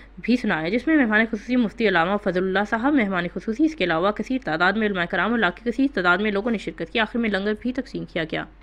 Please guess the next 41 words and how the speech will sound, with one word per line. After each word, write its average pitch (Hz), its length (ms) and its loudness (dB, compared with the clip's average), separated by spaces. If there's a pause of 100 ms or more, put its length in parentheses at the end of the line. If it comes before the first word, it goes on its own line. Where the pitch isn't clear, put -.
(200)
खबर 247 220 6
ने 320 100 4
बांदी 269 340 4
से 294 120 0
गुलाम 254 280 4
मोहम्मद 247 260 0
गौरी 226 220 4
के 240 100 0
मुताबिक, 233 320 2
जमीयत 240 280 2
उलमा 233 200 2
इस्लाम 233 560 0
पाकिस्तान 226 680 0
के 247 100 0
ज़ेर 220 200 2
तमाम 226 340 -2
तहफ़्फ़ुज़ 226 340 -2
ख़त्म 233 280 -4
नबूवत 220 440 0
रैली 208 280 2
मरकज़ी 220 460 0
ईदगाह 220 340 2
से 220 180 0
प्रेस 208 240 -2
क्लब 247 240 -2
तक 247 160 2 (120)
निकाली 208 360 2
गई 233 160 4
है। 277 120 4
अलामा 202 320 6
इफ्तिखार 196 480 4
अहमद 196 300 0
अब्बासी 190 320 2
की 233 200 -4 (420)
निकाली 233 300 6
गई 269 140 4
रैली 214 300 4
मोरो 226 420 8
रोड, 220 320 6
हुसैनी 220 460 2
चौक, 214 280 6